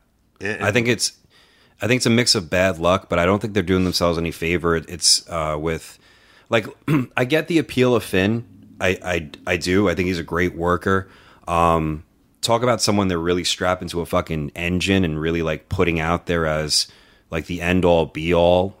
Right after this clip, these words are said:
Speaker 2: And I, I think that
Speaker 1: Okay.
Speaker 2: has, fans are eating it up, but I think it has a huge chance to eventually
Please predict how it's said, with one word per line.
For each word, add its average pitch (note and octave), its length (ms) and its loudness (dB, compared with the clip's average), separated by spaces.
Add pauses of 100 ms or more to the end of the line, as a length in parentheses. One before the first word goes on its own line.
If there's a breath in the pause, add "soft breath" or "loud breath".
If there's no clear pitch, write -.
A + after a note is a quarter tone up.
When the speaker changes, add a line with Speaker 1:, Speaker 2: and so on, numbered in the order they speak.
Speaker 2:
And E2 120 -6
I, E2+ 240 -2
I F#2 100 -4
think A#2 280 0
that A2+ 120 2
Speaker 1:
Okay. G2 80 2
Speaker 2:
has, F#2+ 320 0 (160)
fans A#2+ 380 2
are A2+ 100 0
eating G#2+ 240 4
it F2 80 2
up, G2+ 240 2
but F#2+ 100 0
I F2 100 0
think G2 220 -4
it G2 40 4
has E2+ 160 0
a D#2 100 -6 (100)
huge G#2 460 0
chance F#2 360 -2
to - 40 -10
eventually E2+ 380 -2